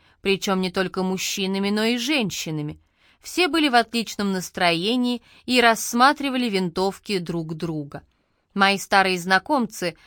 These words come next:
Лысый и Бородатый, тоже были среди них. Самым последним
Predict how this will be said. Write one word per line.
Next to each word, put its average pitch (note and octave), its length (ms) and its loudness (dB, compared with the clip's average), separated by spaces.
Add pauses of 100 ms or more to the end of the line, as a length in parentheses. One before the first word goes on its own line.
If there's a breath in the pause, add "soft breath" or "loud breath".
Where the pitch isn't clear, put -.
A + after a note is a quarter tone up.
(140 soft breath)
Лысый A#3 540 -2
и G3+ 160 -6
Бородатый, F#3+ 800 0 (280 soft breath)
тоже C#4 380 2
были G#3 360 2
среди F3 520 -6
них. D#3 400 -6 (500)
Самым G3+ 440 2
последним G3 720 0